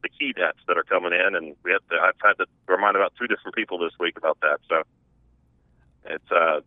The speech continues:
I tell you what, we used to love the battles when we had, when we went against V M I in the Southern Conference, and then, uh, I did go one year over to watch a game there at, at, at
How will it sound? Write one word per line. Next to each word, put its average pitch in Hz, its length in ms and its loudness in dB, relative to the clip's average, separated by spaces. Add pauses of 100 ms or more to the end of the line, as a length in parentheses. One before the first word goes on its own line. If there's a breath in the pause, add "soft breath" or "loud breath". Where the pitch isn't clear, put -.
I 87 120 -4
tell 120 100 2
you 101 100 4
what, 98 160 4
we 101 80 0
used - 180 -4
to 90 60 -2
love 107 200 8
the 92 60 -4
battles 95 340 6
when 92 120 -2
we 92 80 2
had, 101 180 8 (200)
when 92 100 -2
we 92 100 0
went 104 220 0
against 90 240 -4
V 92 100 0
M 90 100 0
I 92 120 4
in 92 40 -2
the 87 120 -6
Southern 92 240 2
Conference, 104 480 2
and 95 80 -2
then, 87 320 -2 (460)
uh, 82 380 4
I 92 120 4
did 110 160 0
go 104 180 6
one 98 420 2
year 92 220 4
over 101 260 6
to 92 60 4
watch 107 300 6
a 92 40 -8
game 85 260 -2
there 85 200 6
at, 78 160 0
at, 82 140 2 (260)
at 82 100 0